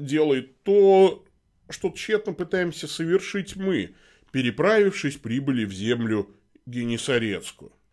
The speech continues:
Вроде бы рассказ о чуде, но заканчивается сухим отчетом – словно для, э, там, полиции. «Прибыли в землю Генесарецкую». Так что, товарищ полковник.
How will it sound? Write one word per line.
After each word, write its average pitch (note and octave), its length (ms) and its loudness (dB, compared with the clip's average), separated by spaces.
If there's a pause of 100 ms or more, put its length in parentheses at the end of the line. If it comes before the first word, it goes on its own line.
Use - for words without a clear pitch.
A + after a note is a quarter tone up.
(140)
Вроде E3 300 4
бы D#3+ 100 0
рассказ D3 540 0
о C3 120 -2
чуде, D3+ 580 -4 (340)
но F#3 260 6
заканчивается E3+ 800 -2
сухим C#3+ 460 -6
отчетом – A2 600 -4 (440)
словно G#2 580 -2
для, G2 720 -2
э, F#2+ 220 -12
там, E2 140 -16
полиции. G#2 680 -8 (340)
«Прибыли C#3+ 540 4
в - 160 -6
землю A#2 540 -2
Генесарецкую». G2 920 -8 (220)
Так F#2+ 160 -14
что, E2 300 -20
товарищ F2+ 380 -14
полковник. E2+ 560 -16